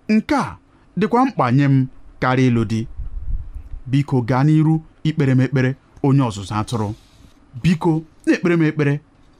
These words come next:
ka ụbọchị niile nke ndụ m, ka mụ onwe m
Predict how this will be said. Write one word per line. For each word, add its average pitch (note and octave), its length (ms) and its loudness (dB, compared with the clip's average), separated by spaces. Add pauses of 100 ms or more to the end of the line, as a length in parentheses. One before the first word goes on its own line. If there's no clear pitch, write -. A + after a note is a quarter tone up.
(240)
ka F3 80 0
ụbọchị G#3+ 400 0
niile F3+ 200 2
nke - 260 -2
ndụ B2 180 2
m, A#2+ 180 2 (520)
ka F3 100 0
mụ G3+ 180 6
onwe G3 200 4
m F#3 160 0